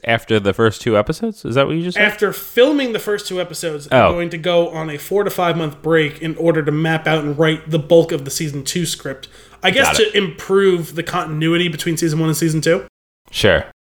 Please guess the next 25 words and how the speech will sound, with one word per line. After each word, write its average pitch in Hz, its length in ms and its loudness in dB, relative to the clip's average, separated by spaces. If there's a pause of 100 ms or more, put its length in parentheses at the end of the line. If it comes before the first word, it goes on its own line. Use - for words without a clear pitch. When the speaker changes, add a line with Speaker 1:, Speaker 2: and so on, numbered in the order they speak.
Speaker 2:
Uh, 156 220 4
which 156 140 0
is 156 60 -4
something 165 240 0
they 156 80 0
should 151 160 0
have 143 80 -2
done 143 140 -4
with 143 80 -8
Jack 143 240 -6
Ryan. 165 320 -2 (240)
<clears throat> 196 560 2 (520)
Speaker 1:
He's - 220 -6
not 359 140 2
Speaker 2:
Taking 370 100 2
a 320 40 0
Speaker 1:
bitter. 285 120 -2
Speaker 2:
break 233 340 4
<laughs> 254 40 0
after 214 340 0
the 226 220 0
opening 226 340 2
episode 208 380 -2
or 180 80 -6
two 175 360 -6